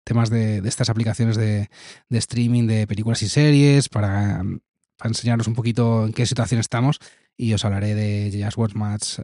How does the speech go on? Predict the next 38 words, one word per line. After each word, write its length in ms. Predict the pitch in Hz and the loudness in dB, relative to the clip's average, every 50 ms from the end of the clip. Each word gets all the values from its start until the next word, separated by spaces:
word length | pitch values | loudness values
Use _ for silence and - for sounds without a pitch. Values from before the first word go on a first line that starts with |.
| - | -10
más 380 | - 120 110 110 110 110 - - | -8 -6 -4 -2 -2 -4 -4 -4
largo 260 | 117 110 110 107 110 110 | -2 -2 0 0 0 0
y 40 | |
tendido. 360 | 104 107 98 104 110 107 98 95 - - - - - - - - _ _ _ _ _ _ _ _ _ _ - 131 | 0 0 -2 0 0 0 -2 -4 -6 -12 -20 -20 -20 -20 -20 -20 _ _ _ _ _ _ _ _ _ _ 0 2
Eh, 640 | 127 127 123 123 123 123 120 120 120 117 117 117 - | 4 6 6 4 4 4 4 4 4 4 2 0 -2
pues 160 | - 123 - | -4 -6 -4
hasta 160 | 107 - - - | -4 -4 -6 -6
aquí 100 | - 120 | -8 -4
son, 240 | - 190 180 143 | -2 0 0 2
yo 80 | 123 120 | 0 0
creo, 180 | 123 120 120 113 | 0 2 2 2
mis 140 | 117 - | 2 0
aplicaciones 400 | - 110 110 110 107 - 117 110 | 0 0 0 0 0 0 0 -2
principales. 600 | - - 113 110 - 110 120 139 156 139 117 - - | 0 -2 -4 -4 -4 -2 0 2 2 2 2 0 -2
Hay, 420 | - 120 120 117 107 113 107 101 | -4 -4 -4 -2 -2 -4 -6 -6
por 160 | 101 - 117 | -6 -6 -6
supuesto, 240 | 113 110 117 117 - | -4 -4 -4 -4 -4
tengo 160 | 120 127 113 | -2 -2 0
<laughs> 420 | 107 104 104 98 87 - - 101 90 | 0 0 -2 -4 -4 -4 -4 2 4
muchísimas 640 | 135 139 - - 127 - 127 110 113 110 110 - | 4 6 6 4 4 4 4 4 4 2 2 0
más 160 | 120 113 101 | 0 0 0
instaladas, 460 | 120 110 - - 104 104 113 131 - - | 0 -2 -2 -2 -2 0 0 -2 0 -2
pero 80 | 117 | -4
estas 180 | 110 - 117 - | -4 -4 -6 -6
son 120 | - 107 | -4 -4
las, 360 | 107 107 107 - - - - | -4 -4 -4 -6 -10 -10 -8
las 220 | 113 110 113 - - | -6 -6 -6 -4 -2
más 160 | 117 113 - | -2 -2 0
habituales. 480 | 117 110 110 107 107 123 165 185 - - | 0 0 0 0 0 0 0 -2 -2 -4
Y, 380 | - 123 120 117 113 110 110 107 | -2 -2 0 0 0 0 0 -2
mm, 320 | 101 98 101 101 95 - - | -2 -2 -4 -6 -8 -8 0
claro, 200 | - 170 175 135 | 2 4 4 4
os 100 | 113 - | 2 2
preguntaréis, 480 | - 127 113 117 117 110 120 120 - | 0 0 0 2 0 0 0 0 0
"Oye, 160 | 113 123 151 165 | 2 2 4 4
¿y 100 | 120 104 | 2 0
la 120 | 107 107 | -2 -4
cámara?". 360 | - 110 107 123 147 190 254 | -2 0 2 2 2 2 2